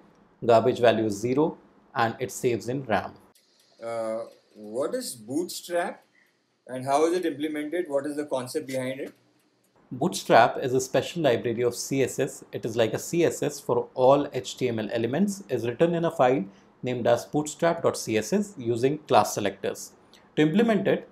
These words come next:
Speaker 1: you just need to include Bootstrap file in your H T M L document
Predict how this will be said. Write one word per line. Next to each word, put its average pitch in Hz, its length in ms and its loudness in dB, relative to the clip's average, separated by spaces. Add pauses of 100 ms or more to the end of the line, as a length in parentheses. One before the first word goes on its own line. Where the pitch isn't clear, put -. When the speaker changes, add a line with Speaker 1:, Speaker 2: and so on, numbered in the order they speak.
Speaker 1:
you 139 100 -12
just 120 240 -2
need 123 140 -4
to 156 60 0
include 147 340 0
Bootstrap 135 480 4
file 117 380 2
in 127 80 -10
your 117 120 -2
H 120 200 -4
T - 100 -2
M 143 100 -2
L 147 60 -2
document 156 420 0